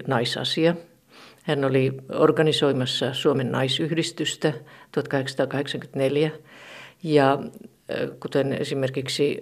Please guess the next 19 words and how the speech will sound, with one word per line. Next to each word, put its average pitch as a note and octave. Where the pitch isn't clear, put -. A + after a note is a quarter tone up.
Sannu C#3
Syrjä, C#3+
minun B2+
vanha C#3+
opiskelijani, C#3+
on C#3
selvittänyt, C3+
niin C3+
hän D3
myös D3
tässä -
yhdistyksessä C#3+
nosti D3
esille C#3+
naisten D3+
äänioikeuden. B2+
Ehkä C3
ensimmäisiä C#3+
kertoja C3